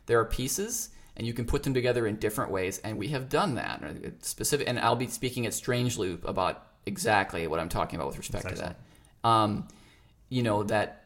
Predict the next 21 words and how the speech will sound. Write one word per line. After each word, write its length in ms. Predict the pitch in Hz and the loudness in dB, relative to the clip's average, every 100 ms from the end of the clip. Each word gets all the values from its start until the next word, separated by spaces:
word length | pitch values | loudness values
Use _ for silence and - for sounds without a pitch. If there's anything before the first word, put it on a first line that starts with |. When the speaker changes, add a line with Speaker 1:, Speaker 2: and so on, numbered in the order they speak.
| - | -4
Speaker 1:
that 300 | 117 110 - | 2 2 2
are 220 | 113 120 117 | 2 2 2
super 420 | - 151 147 151 | 2 2 4 4
enabling, 420 | 156 202 285 - - | 4 2 -4 -8 -4
right? 200 | 110 113 | -2 2
Both 220 | 127 123 | 2 4
in 60 | 120 | 0
terms 240 | 131 117 | -2 -2
of 100 | 117 | -4
being 180 | 117 113 | -4 -2
able 200 | 110 113 | 0 0
to 160 | 110 110 | -2 -6
reason 440 | 110 120 123 120 | -4 -2 -2 -2
about 260 | 110 110 - | 0 0 0
the 60 | 110 | -4
system. 360 | - - 92 | -4 -6 -6
I 40 | 98 | -4
know 120 | 98 | -4
that 280 | 90 - - | -4 -8 -12
phrase 360 | - 95 87 - | -2 0 2 0
gets 280 | 90 - | -4 -6